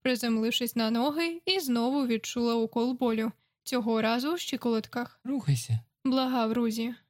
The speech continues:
Speaker 2: «Біжимо, біжимо, шнель!»
Speaker 1: Вони знову завернули за ріг, вибігли на дорогу, що вела до річки, і Мюнхенської вулиці. А тоді Лізель зупинилася і схилилась, щоб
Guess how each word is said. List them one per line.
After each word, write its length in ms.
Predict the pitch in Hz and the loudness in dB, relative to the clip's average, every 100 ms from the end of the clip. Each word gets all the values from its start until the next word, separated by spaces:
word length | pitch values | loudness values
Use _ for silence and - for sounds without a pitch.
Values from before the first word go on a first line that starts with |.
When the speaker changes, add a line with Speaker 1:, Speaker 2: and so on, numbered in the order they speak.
| _ - | _ -4
Speaker 2:
«Біжимо, 400 | 247 269 262 185 | -4 -2 0 0
біжимо, 640 | 175 247 277 247 147 131 | 0 -2 -2 2 2 0
шнель!» 360 | - 269 202 120 - _ _ - | -2 -2 0 -2 -6 _ _ -2
Speaker 1:
Вони 420 | 277 262 285 392 | 0 2 2 2
знову 320 | 330 285 269 | 2 2 2
завернули 520 | 240 226 226 233 233 226 | 0 0 0 2 2 0
за 220 | 226 220 | 0 0
ріг, 220 | 220 311 | 0 -4
вибігли 480 | 247 262 285 262 240 | -4 -2 -2 -2 0
на 140 | 226 220 | 0 0
дорогу, 460 | 220 220 269 302 | 0 2 0 0
що 240 | 311 - 262 | -2 -2 0
вела 200 | 254 240 | 0 0
до 140 | 240 | 0
річки, 460 | 233 226 - - 226 _ _ _ | 0 -4 -6 -6 -6 _ _ _
і 140 | - 415 | -4 0
Мюнхенської 680 | 311 311 294 254 - 233 | 2 2 0 -2 0 -2
вулиці. 640 | 226 226 226 226 - 233 220 _ _ _ | 0 0 0 -2 -6 -8 -8 _ _ _
А 120 | - 392 | -2 0
тоді 360 | 294 233 285 | 2 2 2
Лізель 280 | 262 240 233 | 2 2 2
зупинилася 840 | 220 226 233 226 262 311 - 247 | 0 0 0 2 2 0 0 0
і 180 | 240 320 | 2 0
схилилась, 640 | 370 - 262 233 226 320 - | -2 -2 0 0 0 0 -2
щоб 240 | - 381 | -2 -2